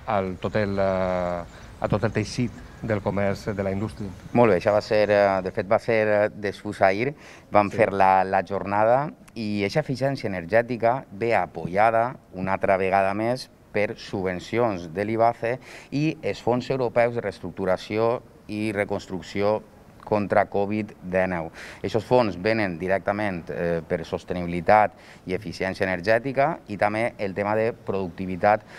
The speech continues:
Speaker 2: mitjançant la digitalització de tots els processos de les empreses. És a dir,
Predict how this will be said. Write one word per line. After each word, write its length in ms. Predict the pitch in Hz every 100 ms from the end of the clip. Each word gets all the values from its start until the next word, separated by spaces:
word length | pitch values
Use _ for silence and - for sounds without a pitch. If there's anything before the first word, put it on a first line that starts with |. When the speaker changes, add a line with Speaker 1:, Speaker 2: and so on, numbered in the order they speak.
| - 107
Speaker 2:
mitjançant 400 | 95 95 82 98
la 80 |
digitalització 800 | 104 95 95 92 92 - - 101
de 100 | 101 - -
tots 160 | 101 92
els 100 | 95
processos 540 | 92 92 92 87 104
de 80 | 101
les 180 | 90 -
empreses. 500 | 80 80 90 80 80
És 140 | 85
a 60 | 95
dir, 180 | 87